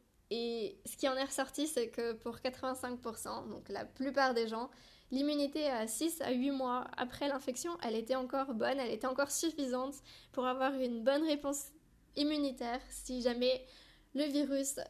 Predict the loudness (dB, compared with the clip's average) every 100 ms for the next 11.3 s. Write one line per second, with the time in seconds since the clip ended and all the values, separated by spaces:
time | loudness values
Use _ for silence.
0 | -8 -2 0 0 0 -2 0 -2 0 0
1 | -2 -4 -6 -6 -10 -12 -8 -4 0 0
2 | 0 2 4 4 4 0 2 0 2 0
3 | 2 0 -4 -6 -4 -4 -10 -12 -16 -4
4 | 0 2 2 4 2 4 4 6 2 6
5 | 4 4 -2 -2 -8 -10 -20 -20 -20 -8
6 | 0 0 0 0 0 0 0 0 2 0
7 | -2 -2 -2 -4 -10 -20 -20 -20 _ _
8 | _ _ _ _ _ -4 -2 -2 0 0
9 | 2 0 2 0 0 -4 0 2 0 -6
10 | -18 _ -8 -6 -2 0 2 2 2 4
11 | 4 4 0